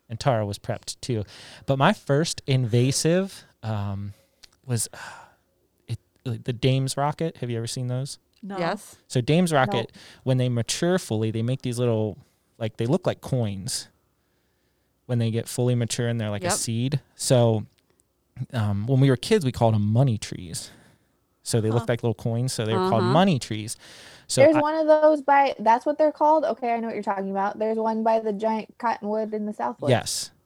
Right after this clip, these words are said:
Speaker 1: So
Speaker 2: Oh.
Speaker 1: those I didn't
Speaker 4: Sorry,
Speaker 1: know
Speaker 4: sorry.
Speaker 1: were invasive until I
Speaker 3: Right.
Speaker 1: had grown up. Um, but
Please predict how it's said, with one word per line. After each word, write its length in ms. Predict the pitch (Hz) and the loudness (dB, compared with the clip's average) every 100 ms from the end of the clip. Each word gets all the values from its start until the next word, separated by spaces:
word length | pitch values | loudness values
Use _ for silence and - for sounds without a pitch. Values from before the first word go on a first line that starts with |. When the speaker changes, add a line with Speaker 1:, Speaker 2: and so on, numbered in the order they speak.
| _ _ _ | _ _ _
Speaker 1:
So 420 | - 143 123 117 269 | 0 4 4 4 0
Speaker 2:
Oh. 720 | - 269 254 214 214 165 - | -10 -16 -14 -14 -14 -14 -2
Speaker 1:
those 440 | 139 170 160 123 - _ | 4 6 6 2 -4 _
I 100 | 135 | 0
didn't 200 | 123 156 | 4 4
Speaker 4:
Sorry, 100 | 131 | 6
Speaker 1:
know 120 | 127 190 | 8 8
Speaker 4:
sorry. 80 | |
Speaker 1:
were 100 | 139 | 6
invasive 460 | 113 113 110 101 120 | 2 0 -2 -2 -2
until 260 | 123 - 190 | -2 0 2
I 20 | |
Speaker 3:
Right. 200 | 208 185 | 4 4
Speaker 1:
had 120 | 131 | 0
grown 300 | 127 117 110 | -2 -2 0
up. 260 | 143 110 - _ _ _ _ - | -2 -2 -10 _ _ _ _ -8
Um, 540 | 117 113 110 107 104 - _ | -6 -4 -4 -6 -10 -14 _
but 220 | - 131 | -4 -4